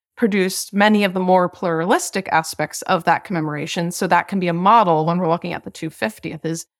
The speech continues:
communities wanting to have a voice and giving meaning to that two fiftieth and not being told what the meaning is.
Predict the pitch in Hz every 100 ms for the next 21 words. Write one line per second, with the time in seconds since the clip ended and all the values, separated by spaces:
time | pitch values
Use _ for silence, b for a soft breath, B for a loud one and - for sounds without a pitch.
0 | _ - 214 190 196 196 180 175 170 180
1 | 170 175 175 170 - 175 175 175 - _
2 | _ _ - 247 247 214 202 196 185 190
3 | - 202 196 185 185 185 190 226 226 175
4 | 156 180 - _ _ _ - 277 247 190
5 | 170 165 - 180 160 160 175 170 180 170
6 | - 175 175 - 240 214 156 - - 143
7 | 82 - - - - - -